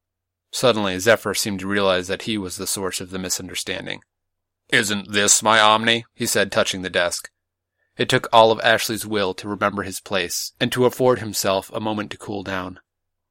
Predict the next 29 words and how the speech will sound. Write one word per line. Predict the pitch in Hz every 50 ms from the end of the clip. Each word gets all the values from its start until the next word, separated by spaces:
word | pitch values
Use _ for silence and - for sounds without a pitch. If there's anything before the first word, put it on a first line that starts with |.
| _ _ _
He | - 139 131
went | 135 131 123 -
to | - 117
his | 113 -
station | - - 107 104 101 - - - 95 87 - -
and | 107 104
grabbed | 107 104 98 95 92
his | 110 101 98
Omni. | 95 92 90 87 87 87 90 - _ _ _ _ _ _ _
He | - 143 127
handed | - 139 131 127 120 104
the | 113 107 127
e-plastic | 127 120 - - 113 110 - - - 104 -
card | - 113 104 98 95 -
to | 110
Doctor | 101 104 98 92 - - 101
Zephyr, | 92 90 101 92 - - - - - _ _
the | - 113
so-called | - - 113 104 - - 104 98 95 - -
expert | - 110 - - - - 107 98 - -
of | 107 92
reverse | 101 95 90 92 101 95 92 -
engineering | - 107 101 92 98 95 98 95 92 90 92 92 -
alien | 95 95 92 92 95 90 87
technology. | 90 - 92 - - 98 90 87 90 87 85 - 90 87 90 _ _ _ _ _ _ _ _ _ _ _ _ _ -
"This | 113 110 127 127 -
is | - 113 98
an | 98 95
Omni. | 90 90 92 90 85 85 85 82 -